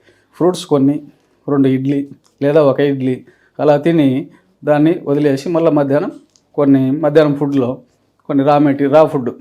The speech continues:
రా ఫుడ్ అంటే ఏం లేదు, సలాడ్స్ అండి. సలాడ్నే మనం రా మెటీ-, రా ఫుడ్ అంటాం. రా అనగానే మన పచ్చి కూరగాయలు ఏదో అని మన మై-, బ్రెయిన్ ఎక్కడికో పోద్ది. లేదు, మనం హోటల్కి పోతే ఏం పెడతారు? అటువంటి సలాడ్ మాత్రం తిని దాని తర్వాత మళ్ళా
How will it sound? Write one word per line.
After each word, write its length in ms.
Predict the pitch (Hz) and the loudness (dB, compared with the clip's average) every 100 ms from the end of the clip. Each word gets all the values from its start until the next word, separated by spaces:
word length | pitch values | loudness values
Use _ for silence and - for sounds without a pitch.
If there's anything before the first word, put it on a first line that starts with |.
| - - | -12 0
రా 140 | 156 | 2
ఫుడ్ 200 | 156 151 | 2 2
అంటే 200 | 160 160 | 2 2
ఏం 100 | 156 | 2
లేదు, 120 | 160 | 0
సలాడ్స్ 460 | 147 139 143 139 143 | 0 0 2 0 -2
అండి. 340 | 127 123 127 - | -4 -6 -8 -14
సలాడ్నే 420 | - 135 147 151 185 | -6 0 0 0 0
మనం 300 | 160 185 196 | 0 0 2
రా 140 | 147 | 2
మెటీ-, 340 | 143 139 135 | 2 0 0
రా 120 | 139 139 | 0 0
ఫుడ్ 220 | 139 127 | -2 -6
అంటాం. 240 | 113 123 - _ _ _ _ | -6 -8 -14 _ _ _ _
రా 120 | 127 160 | 2 4
అనగానే 400 | 170 175 175 170 | 6 6 6 6
మన 120 | 160 | 4
పచ్చి 260 | 156 147 | 2 0
కూరగాయలు 420 | 151 156 151 151 151 | 0 2 4 4 4
ఏదో 240 | 151 151 | 2 2
అని 100 | 151 | 2
మన 160 | 143 135 | 0 0
మై-, 220 | 131 135 | 0 -2
బ్రెయిన్ 300 | 127 139 143 | -2 -2 -2
ఎక్కడికో 320 | 131 135 135 | -2 -4 -6
పోద్ది. 260 | 107 107 117 | -8 -8 -4
లేదు, 200 | 127 123 | -4 -4
మనం 180 | 127 | -6
హోటల్కి 280 | 127 139 143 | -4 -4 -4
పోతే 200 | 139 139 | -4 -4
ఏం 100 | 139 | -2
పెడతారు? 380 | 135 127 135 139 - _ _ _ | -2 -4 -8 -10 -14 _ _ _
అటువంటి 360 | 127 131 131 123 | -8 -4 -4 -4
సలాడ్ 320 | 135 127 139 | -4 -2 -2
మాత్రం 300 | 131 123 131 | -4 -4 -8
తిని 280 | 120 135 214 - _ _ | -8 -10 -10 -18 _ _
దాని 180 | 151 151 | -4 -2
తర్వాత 320 | 156 160 165 | 0 0 0
మళ్ళా 360 | 180 139 143 190 | 0 -2 -2 -4